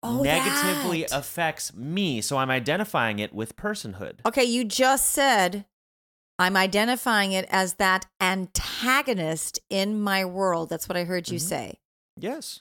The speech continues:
Speaker 1: That is key.
Speaker 2: Yes, because, because the, the, the,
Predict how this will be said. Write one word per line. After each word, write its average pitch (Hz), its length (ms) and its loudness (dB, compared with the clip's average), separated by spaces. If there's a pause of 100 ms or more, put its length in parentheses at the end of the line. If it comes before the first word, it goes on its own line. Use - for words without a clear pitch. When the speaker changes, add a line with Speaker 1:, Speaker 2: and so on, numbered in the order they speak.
(160)
Speaker 1:
That 226 600 4
is 240 260 0
key. 165 600 -4 (200)
Speaker 2:
Yes, 302 220 -4
because, 196 340 -2
because 180 400 -4
the, 196 140 0
the, 170 220 -2
the, 156 280 -4